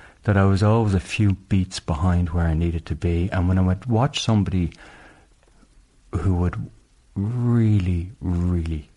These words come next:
could act, do you know, and I'm very lucky I did scenes with Bill Murray and Helen Mirren and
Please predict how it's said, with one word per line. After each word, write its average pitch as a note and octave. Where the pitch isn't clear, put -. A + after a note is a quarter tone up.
could D2+
act, -
do G#2
you F#2
know, F2+
and G#2
I'm C3
very F2+
lucky G2+
I D2+
did D#2+
scenes E2
with D#2
Bill E2
Murray G2+
and F2
Helen D#2
Mirren G#2
and D2+